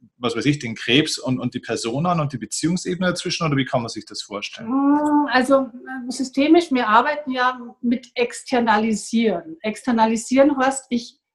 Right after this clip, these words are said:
Speaker 2: ich stelle ein Gefühl heraus, zum Beispiel jetzt wie eine Wut oder eine Krankheit,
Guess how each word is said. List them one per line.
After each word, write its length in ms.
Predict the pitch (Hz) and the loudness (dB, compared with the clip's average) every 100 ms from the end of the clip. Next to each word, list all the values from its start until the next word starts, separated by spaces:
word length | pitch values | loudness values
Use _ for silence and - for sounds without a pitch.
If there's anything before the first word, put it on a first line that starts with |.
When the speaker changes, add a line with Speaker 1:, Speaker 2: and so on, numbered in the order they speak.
| _ | _
Speaker 2:
ich 340 | 240 233 - - | -4 -4 -8 -16
stelle 400 | - - 233 277 | -10 0 4 6
ein 140 | 269 | 6
Gefühl 680 | 214 214 - 240 254 320 370 | 4 -2 -2 2 4 6 4
heraus, 560 | 269 262 247 359 403 - | 2 0 0 -2 -4 -6
zum 160 | 208 | -4
Beispiel 400 | 196 196 - 196 | -2 -2 -4 -4
jetzt 280 | 190 190 - | -2 -4 -6
wie 260 | 196 190 190 - - - - | -4 -4 -4 -10 -20 -20 -6
eine 220 | 190 190 185 | -2 0 4
Wut 360 | 285 370 359 | 6 6 2
oder 160 | 208 202 | -2 -2
eine 160 | 185 | -4
Krankheit, 800 | 185 202 208 339 - 269 285 392 | -4 0 2 0 0 0 2 0